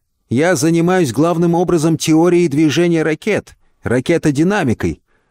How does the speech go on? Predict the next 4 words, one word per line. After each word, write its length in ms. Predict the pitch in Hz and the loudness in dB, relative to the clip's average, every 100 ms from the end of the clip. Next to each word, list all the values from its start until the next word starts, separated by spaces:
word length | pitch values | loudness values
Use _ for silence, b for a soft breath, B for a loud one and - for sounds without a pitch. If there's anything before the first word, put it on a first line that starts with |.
| _ | _
Разработал 760 | - 127 151 151 160 202 226 220 | -4 0 0 0 2 0 0 -2
теорию 400 | - 190 208 202 | 2 2 2 2
многоступенчатого 920 | 185 180 170 175 175 196 - 185 180 | 0 0 0 -2 0 -2 -2 0 0
ракетостроения, 1000 | 165 185 180 170 - 151 131 156 170 170 | 0 -2 -2 -4 -2 0 2 0 0 -4